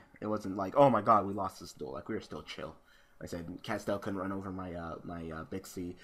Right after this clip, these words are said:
I was just gonna set the, um, thing. At this point, we're both top decking, but, you know, I float, so I have a much better, uh, time. And then eventually I would just go ahead and Sigil Summon to something to run over the Castel and handle the situation. So I was gonna win that duel anyway.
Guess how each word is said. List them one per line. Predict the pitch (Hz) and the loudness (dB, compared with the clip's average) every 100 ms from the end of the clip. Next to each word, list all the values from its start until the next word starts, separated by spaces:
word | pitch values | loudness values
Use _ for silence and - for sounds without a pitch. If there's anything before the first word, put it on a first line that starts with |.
| - | -12
I | 95 | -8
was | 92 | -6
just | 92 | -8
gonna | 98 92 | -8 -8
set | - 107 92 | -4 -4 -4
the, | 98 90 85 | -6 -6 -6
um, | 90 90 80 80 - - | -6 -6 -6 -10 -14 -8
thing. | 90 85 | -6 -6
At | 85 | -4
this | 104 95 | -4 -4
point, | - 98 - 85 | -4 -6 -6 -6
we're | 107 | -4
both | 104 117 | 2 2
top | - 107 | 6 4
decking, | 98 92 90 | 4 -6 -8
but, | 82 87 - | -8 -10 -8
you | 92 | -8
know, | 78 - - | -8 -8 -2
I | 107 | -2
float, | - 104 85 - | 0 -4 -4 -6
so | - 85 85 - - - - | -8 -8 -10 -14 -20 -14 -4
I | 85 78 80 | -4 -4 -8
have | 87 | -6
a | 85 | -6
much | 87 - | -6 -8
better, | 87 80 78 - - | -8 -10 -12 -14 -4
uh, | 82 82 | -4 -4
time. | - 95 80 85 87 | -4 -4 -4 -10 -8
And | 92 | -8
then | 95 | -6
eventually | 92 95 90 | -8 -6 -6
I | |
would | 82 82 | -6 -8
just | 85 | -8
go | - | -10
ahead | 90 85 | -8 -10
and | 85 | -10
Sigil | - 82 | -8 -8
Summon | - 80 73 | -6 -8 -8
to | |
something | - 80 - 73 | -8 -10 -10 -10
to | 78 - - - | -10 -12 -20 -2
run | 113 107 | 2 2
over | 101 95 | 2 -2
the | 87 85 | -4 -6
Castel | - 92 - 85 73 | -6 -10 -8 -10 -8
and | 67 - | -12 -10
handle | 98 64 | -10 -10
the | - | -10
situation. | 85 - - - | -10 -10 -10 -8
So | - | -2
I | 110 | -2
was | 110 | 0
gonna | 95 | -4
win | 82 | -4
that | 76 76 | -6 -8
duel | 78 | -8
anyway. | 76 - 67 | -8 -10 -10